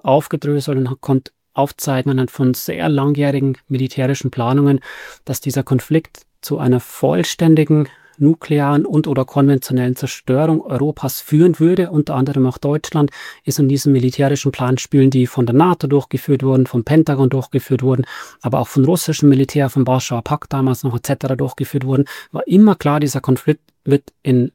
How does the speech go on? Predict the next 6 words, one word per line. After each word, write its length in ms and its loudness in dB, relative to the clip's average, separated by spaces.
Europa, 640 2
Schrägstrich 460 -4
in 100 2
Deutschland 440 0
auch 160 -2
entschieden. 440 -2